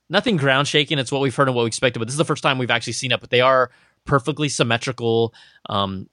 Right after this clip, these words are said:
two-by-two, the flash is in the center, and then the mic hole has been put in the bottom between the two lower, um, little iPhone oven range guys. It's, it's,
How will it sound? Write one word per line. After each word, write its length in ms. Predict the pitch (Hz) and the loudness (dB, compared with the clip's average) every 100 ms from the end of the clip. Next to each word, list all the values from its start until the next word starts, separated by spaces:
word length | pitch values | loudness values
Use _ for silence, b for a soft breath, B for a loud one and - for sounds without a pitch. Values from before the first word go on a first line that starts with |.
| _ | _
two-by-two, 840 | - 151 151 139 - 143 127 123 123 b b | -2 0 2 0 0 0 2 0 -4 b b
the 200 | - 107 | -8 -6
flash 420 | 104 139 131 139 | -4 0 0 0
is 120 | 143 131 | -2 -4
in 100 | 131 | -4
the 80 | |
center, 540 | 117 - 120 113 110 110 B B - | -2 -2 -2 0 -2 -4 B B -6
and 160 | 117 | -2
then 100 | 117 | 0
the 80 | 110 | 0
mic 300 | 107 113 147 | 0 0 -2
hole 500 | - 127 117 113 113 - | 0 2 4 2 0 -4
has 120 | 107 | -4
been 180 | 113 107 | -4 -2
put 260 | - 117 - _ _ _ - | 2 2 0 _ _ _ -6
in 60 | |
the 80 | 107 | -6
bottom 540 | 98 123 131 127 113 107 | 0 2 4 2 0 -2
between 360 | 107 - 120 | -4 -4 -4
the 80 | 107 | -4
two 240 | - 127 | -4 -4
lower, 480 | 107 107 120 113 107 B B B B | 0 2 4 2 0 B B B B
um, 420 | 101 98 95 92 - _ _ _ _ | -4 -4 -4 -12 -20 _ _ _ _
little 240 | 131 123 - | 0 0 2
iPhone 580 | 110 117 131 113 107 107 - | 0 0 -2 -4 -4 -6 -6
oven 240 | 110 113 | -4 -2
range 500 | 110 107 110 110 107 | 0 0 -2 -4 -4
guys. 680 | 110 107 110 110 107 - - _ _ - | 0 2 2 0 -4 -8 -10 _ _ -4
It's, 200 | 370 - - - _ | -4 -4 -8 -20 _
it's, 360 | - - - | -2 -2 -4